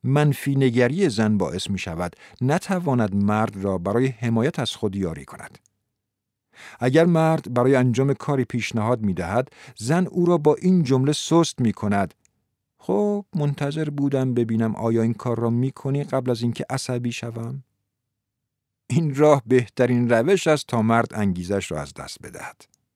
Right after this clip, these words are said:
وقتی زن صبور نباشد، به جای اینکه درک کند همسرش همیشه مشغول برآوردن نیاز به حمایت اوست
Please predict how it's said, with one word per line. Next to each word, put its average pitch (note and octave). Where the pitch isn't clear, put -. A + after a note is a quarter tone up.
وقتی C3+
زن D#3+
صبور C#3
نباشد، F2+
به D3+
جای F#3
اینکه C#3+
درک A#2+
کند G#2
همسرش A2
همیشه G2+
مشغول A2+
برآوردن A2
نیاز A2
به G2+
حمایت F#2+
اوست -